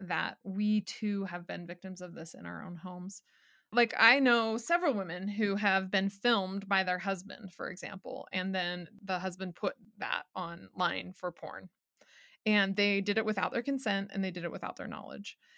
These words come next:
And so they are victims of sexual exploitation. What would you recommend for listeners if they suspect that they might be victims of sexual exploitation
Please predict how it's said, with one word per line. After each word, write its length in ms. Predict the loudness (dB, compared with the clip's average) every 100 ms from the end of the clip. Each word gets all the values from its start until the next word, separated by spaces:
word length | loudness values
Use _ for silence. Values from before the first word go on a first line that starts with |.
| -20 _
And 180 | 2 4
so 440 | 4 6 6 2 0
they 380 | 4 4 4 2
are 460 | 2 4 6 4 2
victims 560 | 0 -2 -2 -4 -4 -6
of 180 | -6 -4
sexual 380 | -6 -6 -8 -8
exploitation. 800 | -10 -12 -12 -10 -10 -10 -12 -14 _ _ _ _ _ -8
What 600 | 0 4 4 2 -2 -10 -6
would 300 | -2 0 2
you 320 | 4 6 4
recommend 800 | 4 2 2 0 0 0 0 0 -4 -14
for 420 | -4 0 2 2
listeners 540 | 0 -2 0 0 0 0
if 200 | -4 -4 -2
they 140 | -2
suspect 800 | -2 -4 0 4 4 2 -8 -8 -6
that 120 | -2
they 120 | 0
might 220 | 2 2
be 80 | 2
victims 400 | 0 0 -2 -2
of 100 | 0
sexual 380 | -2 -2 -2 -2
exploitation 960 | -2 -2 -2 0 -2 0 0 0 0